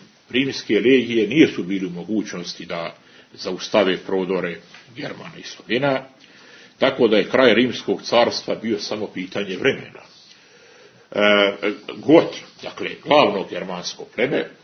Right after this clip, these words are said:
zauzet će četiristo sedamdeset šeste godine Rim i srušiti zapadno rimsko ili romejsko carstvo. Prostor na kome se mi nalazimo ušao je tristo devedeset pete godine u sastav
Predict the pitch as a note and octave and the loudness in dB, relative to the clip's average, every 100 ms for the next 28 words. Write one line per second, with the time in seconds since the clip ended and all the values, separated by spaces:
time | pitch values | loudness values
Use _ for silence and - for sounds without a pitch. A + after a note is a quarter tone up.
0 | - _ _ - - C#3+ A#2 A2+ G#2 G#2 | -20 _ _ -6 4 6 6 4 2 0
1 | - C3+ - G2+ - F#2+ - F2+ F2+ G#2+ | 2 2 2 -2 -2 -6 -4 -6 -2 -2
2 | - F2+ - G#2+ - - E2+ F#2+ F2 - | -2 -6 -2 0 0 -4 -4 -4 -6 -12
3 | E2+ A#2 C3 B2 - - - E2+ - G2+ | -6 -2 -2 -4 -14 -14 -4 -2 -2 -8
4 | - F2 G#2+ G#2+ - E2+ - - G#2 F2+ | -10 -8 -2 -2 -2 -6 -6 -8 -8 -8
5 | - - E2+ - F#2 E2+ E2+ E2+ E2 - | -14 -10 -12 -12 -16 -16 -20 -20 -16 -16
6 | - - - - - - _ _ _ - | -16 -20 -20 -16 -14 -14 _ _ _ 6
7 | G#3 - E3+ C#3+ - - A2+ - E3+ C3+ | 6 6 4 2 2 -4 -4 2 4 4
8 | - C#3 D3+ A2 C3+ C#3 C#3+ B2 A#2+ - | 4 -2 -2 2 4 4 2 2 0 -2
9 | - C#3+ C#3+ - A2+ G#2 F2+ C3 A2+ G#2 | -4 2 2 2 2 2 2 -2 0 -4
10 | F#2 F#2 G#2 A2 - F2+ - A2 F2 F2 | -2 -2 0 0 -2 -4 0 0 0 -6
11 | - A#2 A2 F#2+ F#2 - D#2+ - - | -2 0 -2 -4 -8 -10 -12 -6 -2